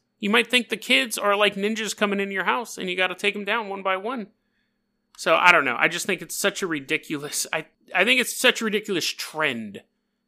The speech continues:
And I don't know how much it's trending, but the article definitely made it sound to be this good thing that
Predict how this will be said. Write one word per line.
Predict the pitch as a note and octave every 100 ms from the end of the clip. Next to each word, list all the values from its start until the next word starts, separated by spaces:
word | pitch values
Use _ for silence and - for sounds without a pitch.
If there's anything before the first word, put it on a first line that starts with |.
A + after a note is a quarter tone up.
| _
And | E3+
I |
don't | F#3+ A#3
know | A#3
how | A3+
much | A3+ A3
it's | G3+
trending, | - - G#3 G3+ E3+ D#3+
but | E3
the |
article | E3 F3+ F3+ F3
definitely | E3+ D#3+ F3 D#3
made | D3+ C#3+
it | C#3 C#3 -
sound | - E3 C#3+ C#3
to | D3
be | C#3+
this | C3 B2 -
good | C#3+ D3 D3
thing | - C#3 B2 A#2+ C3 C3+
that | C3 B2+